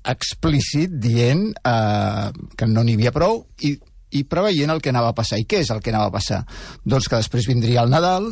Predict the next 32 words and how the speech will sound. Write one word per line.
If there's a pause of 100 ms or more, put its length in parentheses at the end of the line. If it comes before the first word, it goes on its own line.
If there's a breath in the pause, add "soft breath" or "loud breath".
(140)
tindria, (160)
arribava
el
Nadal
en
pujada,
el
Nadal
ho
faria
pujar
encara
més, (320 loud breath)
tindríem
aquesta
successió
de
Nadal,
Cap
d'Any, (100)
Reis,
que
seria (480 loud breath)
com
una
mena
d'efecte
dominó
en
què
cada,
cada